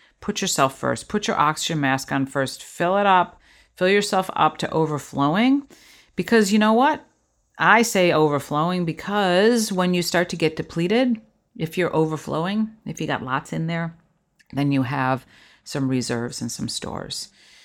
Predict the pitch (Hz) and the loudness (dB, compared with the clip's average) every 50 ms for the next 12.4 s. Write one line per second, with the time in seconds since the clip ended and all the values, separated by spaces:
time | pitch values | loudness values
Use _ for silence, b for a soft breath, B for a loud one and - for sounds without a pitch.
0 | b b b b - - 247 247 294 320 359 370 392 381 339 247 - 247 233 233 | b b b b -2 2 4 6 6 6 4 4 4 4 4 4 4 4 4 4
1 | 233 - - 226 220 - 226 190 196 185 180 180 180 180 185 185 180 160 - 185 | 2 2 2 2 2 2 2 4 4 6 6 6 6 6 4 4 2 0 -2 -2
2 | 202 202 226 220 208 196 196 196 - 220 208 208 - 202 180 165 160 156 156 156 | 0 2 2 2 2 2 0 2 2 2 2 2 2 0 2 2 4 4 4 4
3 | 156 156 147 - _ _ _ 196 190 170 - 208 214 208 202 - - - - - | 2 0 -2 -6 _ _ _ -2 0 0 2 2 2 2 2 -2 -6 -10 -12 -16
4 | - - - - 180 190 196 196 202 - 185 170 - 175 147 - 127 139 143 151 | -16 -14 -6 0 4 4 4 4 2 0 -2 -2 0 0 0 2 4 2 4 4
5 | 160 156 143 147 147 147 147 143 147 143 135 139 139 - - - 143 139 143 135 | 2 0 0 0 -2 -2 0 0 -2 -2 -2 -4 -4 -4 -4 -4 -4 -2 -2 -4
6 | 135 B B B B B B - 139 139 139 139 135 143 - - - 151 151 - | -6 B B B B B B -8 -4 -2 0 0 0 0 -4 -6 -8 -10 -6 -2
7 | 196 185 165 165 - - 151 160 170 185 185 175 175 156 - 151 147 147 147 147 | -2 -2 -2 -4 -6 -2 0 0 2 2 0 0 -2 -2 -2 -2 -2 -2 0 0
8 | 156 165 - - - - 127 135 143 160 180 180 - - - 233 233 233 233 - | 0 -2 -2 -6 -6 -2 0 0 0 0 -2 -4 -6 -6 -4 -2 -2 -2 -2 -2
9 | - 165 170 165 175 180 185 233 254 233 185 143 127 - - 165 160 165 147 131 | -4 -4 -2 0 0 0 2 2 2 2 2 2 -2 -2 -2 -2 -2 0 0 0
10 | 127 - - 185 - 202 214 220 214 208 196 - - - 180 202 226 233 233 226 | -2 -2 -2 -2 2 4 4 6 4 4 2 0 0 2 4 4 4 4 2 2
11 | 220 - - - 165 160 151 147 147 143 151 151 156 160 180 190 214 214 208 - | 0 -4 -6 -4 -2 -2 -2 -2 -2 -2 0 0 0 0 2 2 2 0 0 0
12 | 160 139 139 151 170 165 - | 0 2 2 2 2 0 -4